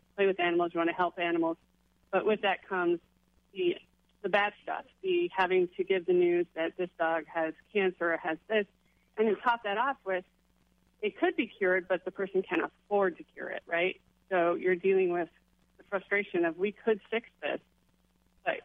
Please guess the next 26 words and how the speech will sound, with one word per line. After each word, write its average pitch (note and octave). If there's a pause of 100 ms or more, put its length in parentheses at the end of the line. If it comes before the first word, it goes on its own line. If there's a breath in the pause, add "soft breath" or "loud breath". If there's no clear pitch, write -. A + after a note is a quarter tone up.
(320)
the G#3
owner F#3
can't E3 (220)
afford F3
to D#3+
fix -
it." D3+ (160)
So F#3
you, F3+ (720)
it's G3
just G#3+
that F3+
iteration G3
of E3+
the E3+
bad F3+
news D#3 (160)
and F3+
not E3
everything E3
being D#3+
good D#3+
news, D#3
and E3+
you, E3 (180)
you, E3+